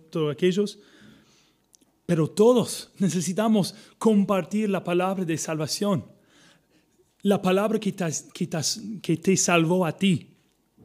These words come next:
Y Dios, Dios no deja ese trabajo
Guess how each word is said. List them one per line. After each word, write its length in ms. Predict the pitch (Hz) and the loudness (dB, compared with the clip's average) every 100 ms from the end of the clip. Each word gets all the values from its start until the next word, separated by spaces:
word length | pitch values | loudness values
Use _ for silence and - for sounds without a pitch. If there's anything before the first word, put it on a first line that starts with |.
| - _ _ _ _ _ _ - - - | -20 _ _ _ _ _ _ -20 -18 0
Y 120 | 165 | 2
Dios, 440 | 156 208 240 - - - - | 6 6 6 2 -6 -20 0
Dios 340 | 190 226 220 | 4 4 4
no 340 | 202 190 240 254 | 4 6 6 6
deja 380 | 262 311 208 | 4 2 0
ese 220 | 190 - 208 | -4 -2 -4
trabajo 500 | 190 208 - 190 | -2 -2 -2 -4